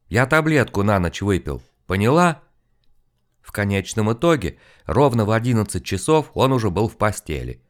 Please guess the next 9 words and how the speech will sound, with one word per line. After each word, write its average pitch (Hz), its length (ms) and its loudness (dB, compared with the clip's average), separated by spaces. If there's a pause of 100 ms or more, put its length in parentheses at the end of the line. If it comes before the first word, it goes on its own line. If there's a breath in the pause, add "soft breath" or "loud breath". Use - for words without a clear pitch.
(480)
Жена 113 380 0
тихо 135 320 -2
посапывала 101 720 -2
рядом. 62 420 -8 (680)
Она, 151 280 0
кажется, 143 480 0
вообще 143 380 0
сразу 110 380 0
отрубилась, 127 640 0